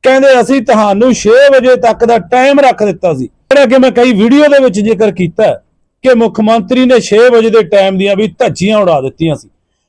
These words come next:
ਤਾਂ ਠੀਕ ਆ ਪੰਜਾਬ ਵਾਲਿਓ, ਜਿੰਨੇ ਭੈਣ ਭਰਾ ਤੁਸੀਂ ਇਸ ਵੀਡੀਓ ਦੇ ਹੱਕ ਵਿੱਚੋਂ ਕਿ ਨਰਿੰਦਰ ਦੀਪ ਦੇ ਨਾਲ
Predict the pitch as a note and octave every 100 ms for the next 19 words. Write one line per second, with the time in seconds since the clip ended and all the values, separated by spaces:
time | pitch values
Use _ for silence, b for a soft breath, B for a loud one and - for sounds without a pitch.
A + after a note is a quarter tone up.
0 | _ G3 F#3+ B3 B3+ B3+ A#3 A3 G#3+ G#3+
1 | A3 G#3+ D#3+ A#3 C4+ C4 A#3+ G#3+ A3 A3
2 | - F#3 G#3 - C4 C4+ A3+ A3 A3 G#3+
3 | E3+ E3+ E3+ A3+ A3+ - E3+ - _ _
4 | _ _ - C4 A3 G#3+ G#3+ A3 A#3+ E3+
5 | G3+ A3 A#3 A#3+ G#3+ F#3 F#3+ F#3